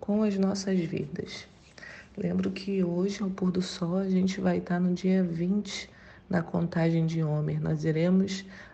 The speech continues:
até o quinquagésimo dia. Contaremos quarenta e nove dias no dia seguinte,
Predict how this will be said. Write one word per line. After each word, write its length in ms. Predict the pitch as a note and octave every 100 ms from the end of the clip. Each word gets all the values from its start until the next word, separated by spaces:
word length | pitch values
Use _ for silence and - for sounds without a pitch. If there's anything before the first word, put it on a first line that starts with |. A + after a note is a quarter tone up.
| -
até 560 | F3 - - F3 F#3
o 80 | F#3+
quinquagésimo 1080 | F#3+ - G3+ G#3 G3 E3+ E3 F3 F3+ F3 E3
dia. 400 | E3 D#3+ D#3+ D#3 E3 - - - -
Contaremos 840 | - E3 F3 E3 F3+ F#3 F#3+ - - - -
quarenta 460 | - D#3 D#3+ F3+ F3+
e 20 |
nove 300 | F3 F3 F3
dias 440 | E3+ F3+ G3 G3
no 120 | F#3+ F3
dia 240 | F3 F3+
seguinte, 800 | F3+ - F#3+ E3+ F#3 F#3 F#3 -